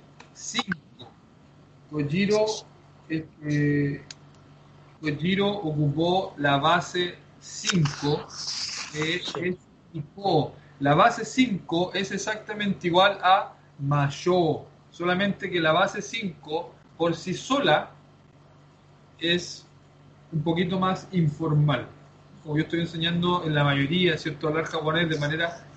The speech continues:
Speaker 1: formal, eh, estoy enseñando mayo. Sin embargo, la base cinco por sí sola es este verbo amos,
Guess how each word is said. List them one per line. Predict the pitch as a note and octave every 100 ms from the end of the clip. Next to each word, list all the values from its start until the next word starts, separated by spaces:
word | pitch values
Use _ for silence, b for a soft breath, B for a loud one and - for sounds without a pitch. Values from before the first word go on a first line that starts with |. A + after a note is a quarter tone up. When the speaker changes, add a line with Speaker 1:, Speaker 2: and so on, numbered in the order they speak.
| -
Speaker 1:
formal, | D#3 D3+ D#3 F#3+ G#3+ - - - - - - -
eh, | D3 D3+ D3 D3 D3 D3 D3 D3 C#3+ -
estoy | - F3+
enseñando | F3 E3+ F3 F3+ F3+ -
mayo. | D3+ D#3 - F3+ D#3+ - - - - -
Sin | F3+
embargo, | F#3 G3 F#3+
la | E3
base | F#3 G3+ F#3+
cinco | - A3+ A3 E3+ - C#3+ - - - - -
por | D#3+ D3+
sí | - D3+
sola | - G#3+ A#3 B3+ - - - - -
es | F#3+ G#3 G#3 - - - - - - - - - - - _ - - - - _
este | F#3 - F3
verbo | F#3+ F3+ E3 D#3 E3+
amos, | F3+ E3+